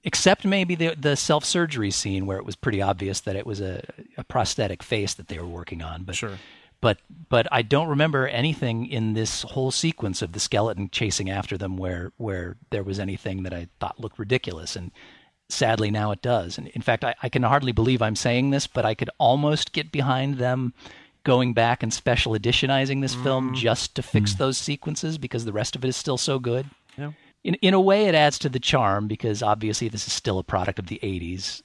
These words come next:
Speaker 1: Evidence of that is everywhere. But, uh,
Speaker 2: <laughs> It does, it does pull you out of it, though.
Speaker 1: it does a little bit. And I, I feel like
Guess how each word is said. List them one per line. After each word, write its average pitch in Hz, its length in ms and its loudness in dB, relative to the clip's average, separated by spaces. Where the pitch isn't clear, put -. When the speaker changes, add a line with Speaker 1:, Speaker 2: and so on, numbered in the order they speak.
Speaker 1:
Evidence 104 380 0
of 95 80 -10
that 98 200 -2
is 90 200 -6
everywhere. 82 640 -6
But, - 360 -6
uh, 107 300 0
Speaker 2:
<laughs> 196 160 2
It 135 100 -2
does, 131 200 0
it 143 140 -6
does 120 220 -2
pull 120 200 -2
you 98 120 -4
out 95 140 -8
of 92 80 -12
it, 90 100 -14
though. 90 200 -12
Speaker 1:
it 120 140 -2
does 101 220 2
a 95 40 0
little 87 200 -4
bit. 87 240 -6
And 95 80 -4
I, 104 140 -4
I 120 60 -2
feel 127 200 0
like - 340 0